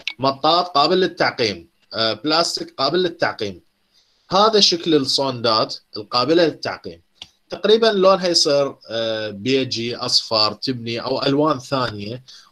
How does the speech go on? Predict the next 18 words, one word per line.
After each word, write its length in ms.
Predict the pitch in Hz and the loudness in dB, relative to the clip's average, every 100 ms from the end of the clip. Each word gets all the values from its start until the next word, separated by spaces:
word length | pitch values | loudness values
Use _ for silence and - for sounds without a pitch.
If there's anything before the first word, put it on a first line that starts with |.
| - | -6
وتكون 480 | 139 - 214 220 196 | -6 2 4 6 4
مرنة 480 | 196 185 151 127 131 | 4 4 2 -2 -4
جدا، 520 | 127 151 120 110 131 _ - _ | -2 0 0 -2 -2 _ -20 _
قوية، 640 | 139 151 170 156 120 135 - _ _ _ _ 135 | 4 8 8 8 6 2 -4 _ _ _ _ -6
ومكتوب 540 | 156 151 - 220 156 | -6 -4 0 0 4
عليها 600 | 151 175 135 113 123 127 _ _ _ _ _ - | 4 6 4 4 0 -2 _ _ _ _ _ -8
مية 320 | 147 175 139 | -2 0 0
وأربعة 440 | 104 107 143 185 208 | 0 0 0 2 0
وثلاثين. 520 | 196 107 92 90 85 _ _ _ _ _ - - - | 0 -4 -6 -12 -20 _ _ _ _ _ -20 -20 -6
أما 460 | 190 240 233 233 - - | -2 4 4 4 2 -2
ال-، 400 | 131 143 139 - - - | -2 -2 -2 -4 -6 -6
اللي 220 | 113 117 | -4 -4
disposable 840 | - 113 - - 202 185 143 110 107 | -6 -4 -4 4 4 6 2 2 0
اللي 240 | 104 98 | -2 0
هي 100 | 113 | 2
ما 120 | 127 | 2
تدخل، 520 | 151 165 - 98 104 131 - - _ - - _ - - - - _ _ _ _ _ _ _ _ _ _ _ _ _ _ _ _ _ - _ _ _ _ _ _ _ - | 0 -4 -4 -4 -6 -10 -18 -20 _ -18 -18 _ -12 -12 -10 -16 _ _ _ _ _ _ _ _ _ _ _ _ _ _ _ _ _ -20 _ _ _ _ _ _ _ -12
disposable 520 | - 98 95 87 85 | -8 -6 -6 -6 -12